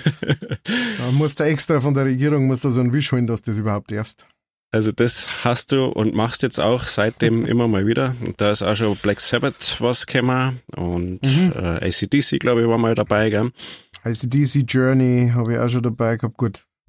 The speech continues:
Speaker 1: hat eine, eine Rockband immerhin noch. Ähm, ja, ja, genau. Also ich, ich, äh, ich, ich versuch da einfach Sachen auf Bayerisch zu übersetzen, wo es mich einfach interessiert, wie der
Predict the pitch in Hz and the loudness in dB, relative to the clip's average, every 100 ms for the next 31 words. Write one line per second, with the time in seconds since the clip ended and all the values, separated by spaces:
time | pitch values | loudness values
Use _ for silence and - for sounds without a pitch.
0 | - - 98 104 110 - - - 127 131 | -16 -12 -4 -2 -2 -6 -20 -6 0 2
1 | 117 - - 135 139 110 117 - 113 107 | 2 -2 -4 2 2 2 0 -2 -2 0
2 | 113 107 113 117 113 _ - - - - | 0 0 0 0 -2 _ -20 -20 -20 -14
3 | - 120 117 117 117 - _ - 147 180 | -4 0 2 0 -2 -6 _ -4 2 4
4 | 190 151 151 160 139 131 151 131 - - | 2 2 2 2 2 0 -2 -8 -10 -4
5 | 156 - - - 135 139 135 127 - _ | -2 -4 -10 -10 -4 -2 -2 -4 -8 _
6 | _ _ _ _ 147 143 - 135 160 196 | _ _ _ _ -4 -4 -2 -2 2 2
7 | - 175 147 139 139 147 156 139 - 127 | 2 0 0 0 0 2 2 2 0 0
8 | 143 147 - 139 131 135 131 - 135 131 | 2 0 0 0 0 0 -2 0 0 2
9 | 131 127 127 131 123 127 - 139 127 131 | 2 2 2 2 2 -2 2 0 2 0
10 | 120 113 | 2 0